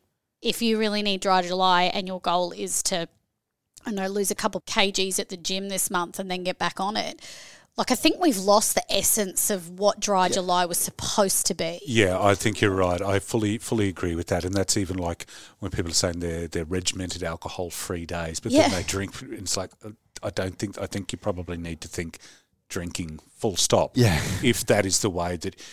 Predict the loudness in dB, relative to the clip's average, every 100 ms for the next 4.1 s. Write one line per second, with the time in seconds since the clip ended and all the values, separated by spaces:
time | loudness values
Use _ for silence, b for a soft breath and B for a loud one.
0 | B _ -8 -6 0 0 2 -2 0 0
1 | 0 -4 B B -10 -8 -6 -4 -4 -2
2 | -2 -2 -4 -4 -4 -4 -4 -4 -6 -4
3 | -6 -6 -8 -6 -6 -4 -6 -6 -6 -6